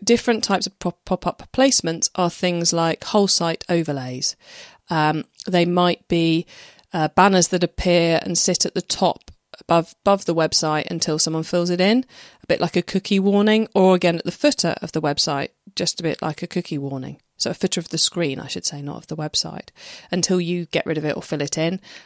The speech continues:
Um, you also have placements, um, that can just be a, you know, a fairly small pop-up, or they can be a whole page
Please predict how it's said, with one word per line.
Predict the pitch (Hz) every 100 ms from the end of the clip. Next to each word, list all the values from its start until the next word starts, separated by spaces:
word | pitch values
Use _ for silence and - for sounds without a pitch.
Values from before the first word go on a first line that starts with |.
| _
Um, | 180 165 - - -
you | 202 196 -
also | 226 220 - 175 170
have | - 175 170 165 - - _
placements, | - 190 180 - 170 165 - - - - - -
um, | 165 160 160
that | 160 -
can | - 170
just | 175 170 - -
be | 170 160 -
a, | - _ _
you | 185
know, | 156
a | 151
fairly | - 175 165
small | 165 160
pop-up, | 165 165 - 170
or |
they | 160
can | 175
be | 170
a |
whole | 156 - 175 156
page | - 165 151 143 -